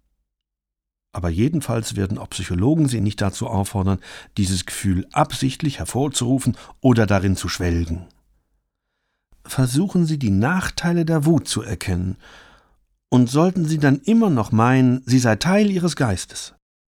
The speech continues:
so werden Sie doch einsehen müssen, dass es besser ist, ohne sie auszukommen.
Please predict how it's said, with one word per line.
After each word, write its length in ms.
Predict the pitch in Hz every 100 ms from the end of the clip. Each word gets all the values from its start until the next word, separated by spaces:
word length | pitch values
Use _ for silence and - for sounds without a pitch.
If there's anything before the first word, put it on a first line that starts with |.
| _ _ _
so 180 | - 101
werden 240 | 104 110 104
Sie 160 | 92
doch 280 | 147 175 -
einsehen 580 | 123 117 110 107 107 104
müssen, 280 | 107 - 95
dass 200 | 92 92
es 100 | 87
besser 380 | 117 123 120 113
ist, 240 | 107 -
ohne 280 | 113 120 107
sie 180 | 87 -
auszukommen. 640 | 92 - - 92 - 95